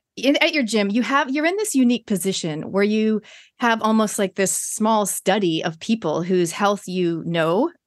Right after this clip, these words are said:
and you've seen, um, over the years. Have you got any insight into how people's health has changed? And I guess I'm really asking around, um, people that are maybe vaccinated, unvaccinated. Have you noticed any,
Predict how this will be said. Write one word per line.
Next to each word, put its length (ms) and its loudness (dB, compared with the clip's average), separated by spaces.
and 360 -2
you've 240 -2
seen, 460 0
um, 340 -2
over 220 4
the 100 2
years. 380 0
Have 320 -2
you 100 2
got 240 2
any 160 0
insight 500 -2
into 680 -2
how 240 0
people's 380 -4
health 240 -4
has 160 -4
changed? 440 -4
And 120 -2
I 80 -2
guess 280 -2
I'm 100 -4
really 220 -2
asking 380 -4
around, 420 -2
um, 540 -2
people 280 2
that 120 2
are 60 2
maybe 320 0
vaccinated, 560 -2
unvaccinated. 920 -2
Have 100 -4
you 100 0
noticed 460 0
any, 420 -4